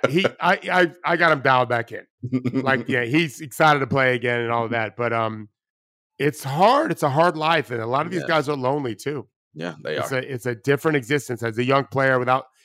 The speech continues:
Speaker 1: I think the Family Guys have it better. I
Speaker 2: Mm-hmm.
Speaker 1: really do.
Speaker 2: Mm-hmm.
Speaker 1: Their, their homes are, I, I,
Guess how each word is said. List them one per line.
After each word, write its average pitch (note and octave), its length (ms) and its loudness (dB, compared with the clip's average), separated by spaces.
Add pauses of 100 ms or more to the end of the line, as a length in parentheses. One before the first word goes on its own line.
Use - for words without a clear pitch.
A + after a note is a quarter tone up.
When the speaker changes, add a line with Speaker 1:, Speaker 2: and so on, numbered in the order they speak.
(140)
Speaker 1:
I A#2+ 80 -6
think E3+ 200 0
the D3 80 -6
Family D#3 320 4
Guys B2 260 0
have B2 140 0
it A2 120 -4
better. G#2+ 260 -6 (460)
I E2 160 -12
Speaker 2:
Mm-hmm. A2 80 -4
Speaker 1:
really C3 240 2
do. A#2+ 160 2
Speaker 2:
Mm-hmm. G#2 100 0
Speaker 1:
Their, A#2 240 -2
their B2+ 220 -2
homes B2+ 340 0
are, A2+ 240 -2 (840)
I, D3 220 -2
I, C3+ 160 -6